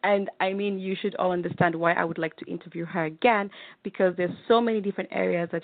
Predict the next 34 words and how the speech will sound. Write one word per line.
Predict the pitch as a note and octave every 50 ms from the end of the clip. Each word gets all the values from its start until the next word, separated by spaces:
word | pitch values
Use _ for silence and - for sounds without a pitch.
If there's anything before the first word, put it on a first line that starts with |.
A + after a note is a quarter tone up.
| - -
she | - F3+
works | F3 F3 F3 F3 F3 - D#3+
in | - E3 E3
that | D#3+ D#3+ D#3
are | D#3 D3+ D3+ D#3
very, | F3 F3 E3 E3 D#3+
very | D#3 D#3+ D#3 D#3
broad. | D#3 D#3 - - E3+ E3 D#3 - D#3 - - - - - - - _ -
And | E3 E3+ D#3+ - -
so, | - E3 D#3 D#3 D#3 D#3 - _ _ _ _
you | - F3
know, | D#3 D#3
we | D3 E3 F3+
want | F#3 F3 F3 F3
to | E3+
develop | E3 E3 - E3+ E3+ E3+ D#3+ -
programs | - - F3+ E3+ E3 - E3 D#3+ D#3 D#3+ -
that | - D#3+ -
actually | F3 F3+ - - F3 E3 D#3+ -
support | E3 - - E3 E3
our | D#3+ D#3+ D#3
girls | D#3 - D#3+ - - - - - - - - - - - _ _
and | - E3+ D#3+
develop | D#3+ D#3 - E3 D#3+ D#3+ E3 - -
communities | - D#3+ D#3+ D#3+ D#3 E3 D#3+ - - F3+ D#3+ D#3 -
that | D#3 - -
actually | - E3 E3 E3 - - E3+ D#3+ D#3 D#3 D#3 D#3+ - - - -
help | - E3+ E3 D#3+ - - -
Kenya | F3 D#3 D#3 D3+
become | D3+ D#3 - - - D3+ C#3 - -
one | - D3+ D3+ D3 D#3
of, | D3+ D3 - _ _ _ _ _ _ _ _
I | - - F3
think, | E3 E3 - D#3+ D3+ D3 - -